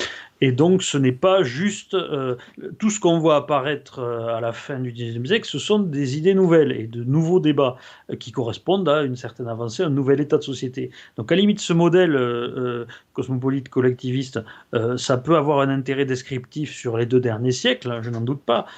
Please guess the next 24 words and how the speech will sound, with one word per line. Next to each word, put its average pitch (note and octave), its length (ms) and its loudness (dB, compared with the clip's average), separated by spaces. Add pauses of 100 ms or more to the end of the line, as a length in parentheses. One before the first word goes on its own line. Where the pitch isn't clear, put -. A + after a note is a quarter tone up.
(240)
Euh, C3 140 2
en A#2+ 200 2
revanche, G#3 440 2
ça C#3+ 100 -2
peut C3+ 160 -6
pas D3+ 240 2
avoir, D3+ 520 0 (440)
euh, C3 160 -2
d'intérêt, C3 680 0
euh, A2+ 960 -4
normatif. C3 720 0
On C3 80 -2
peut, C3 160 -6
on C#3 80 -10
peut C3 120 -6
pas D#3+ 120 2
y D3 80 0
trouver, D#3+ 560 0 (320)
euh, A#2+ 320 -2
la B2 280 0
matière C#3+ 760 2 (220)
d'une B2+ 220 -4
théorie C3+ 300 2
générale C#3 720 2